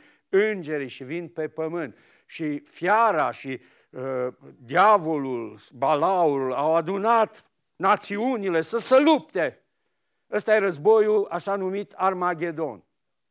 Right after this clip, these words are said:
"Și fiara a fost prinsă." Ăsta e anticristul. "Și împreună cu ea a fost prins prorocul mincinos", care este asistentul anticristului,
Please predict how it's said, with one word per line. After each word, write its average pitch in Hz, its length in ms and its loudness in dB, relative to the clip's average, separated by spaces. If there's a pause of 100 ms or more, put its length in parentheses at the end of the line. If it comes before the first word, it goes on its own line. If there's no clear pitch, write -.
(1400)
"Și - 220 -12
fiara 220 680 2
a 180 240 -4
fost 196 440 -4
prinsă." 180 600 -10 (560)
Ăsta 143 200 -8
e 175 40 2
anticristul. 180 840 -6 (560)
"Și - 180 -10
împreună 208 640 -2
cu 185 180 -8
ea 208 240 2
a 185 160 -2
fost 196 380 -4
prins 214 320 -8
prorocul 190 580 -2
mincinos", 190 680 -6
care 135 220 -6
este 156 280 -4
asistentul 156 1000 -4
anticristului, 123 1080 -10